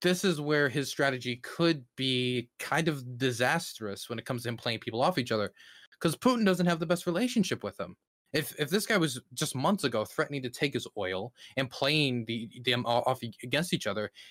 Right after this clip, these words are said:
it's kinda hard to go to someone and be like, "Hey, do you wanna save me now? I know I just threatened to do all that stuff and this kind of grand politique strategy,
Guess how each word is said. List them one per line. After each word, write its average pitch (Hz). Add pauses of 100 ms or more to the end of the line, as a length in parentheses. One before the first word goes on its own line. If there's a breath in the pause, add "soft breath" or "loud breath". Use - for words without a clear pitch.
it's 135
kinda 175
hard 165
to 127
go 151
to 175
someone 117
and 104
be 113
like, 107
"Hey, 110
do 92 (100)
you 107
wanna 113
save 120
me 143
now? 156
I 110
know 117
I 113
just 110
threatened 110
to 107
do 110
all 107
that 104
stuff 170
and 107
this 104
kind 113
of 104
grand 117 (300 soft breath)
politique 123
strategy, 127